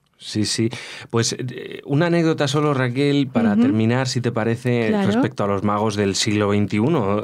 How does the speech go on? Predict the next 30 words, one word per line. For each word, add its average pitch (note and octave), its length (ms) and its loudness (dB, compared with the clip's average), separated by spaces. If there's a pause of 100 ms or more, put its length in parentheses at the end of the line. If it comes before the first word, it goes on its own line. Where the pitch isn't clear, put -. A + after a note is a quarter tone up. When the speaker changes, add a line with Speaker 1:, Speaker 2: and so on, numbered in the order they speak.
(120)
Speaker 1:
Hoy G#2 200 0
en G2 100 0
día G2+ 160 2
escuché - 320 -2
a A2 40 2
un G#2+ 100 0
mago A2 320 0 (420)
hablar G2 400 -2
en F#2 160 -2
radio A2 460 0
y A2 80 -2
comentaba, A2+ 800 -2
eh, G2+ 500 0
le A#2+ 100 0
preguntaba A2+ 640 0
el G2 100 -2
periodista A#2+ 600 0
cómo B2 560 0 (340)
un C3 200 2
mago, C3 640 0
mm, A2 280 2
registra A#2+ 880 -2 (380)
su A2 400 0
truco, F#3 400 -2 (320)
¿no? D3+ 260 -2
¿Cómo D3+ 220 0
lo C#3+ 100 0
puede C#3 220 2
hacer? F#3 300 0
Speaker 2:
Ah. C4 120 4